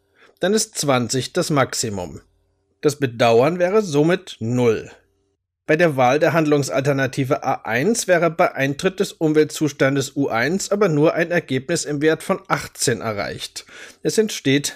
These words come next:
also ein Bedauern über die Nichterreichung der maximal möglichen zwanzig im Wert von zwei und so weiter.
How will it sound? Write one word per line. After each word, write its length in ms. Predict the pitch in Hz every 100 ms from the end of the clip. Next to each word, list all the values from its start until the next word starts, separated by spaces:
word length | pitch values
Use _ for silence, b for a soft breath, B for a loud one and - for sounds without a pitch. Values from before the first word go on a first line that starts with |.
| B
also 220 | - 135
ein 200 | 139 156
Bedauern 580 | 156 156 - 120 135 160
über 200 | 160 175
die 160 | 156 147
Nichterreichung 920 | 147 156 - 131 107 98 107 170 190
der 140 | 160 131
maximal 580 | 143 - 180 165 165
möglichen 480 | 147 143 151 147 170
zwanzig 680 | - 143 131 107 104 131 - B B B _
im 200 | 175 151
Wert 280 | 113 107 -
von 220 | 180 190
zwei 440 | - 120 107 101 - - _ _ _
und 220 | - 107 -
so 200 | 131 107
weiter. 420 | 87 - 73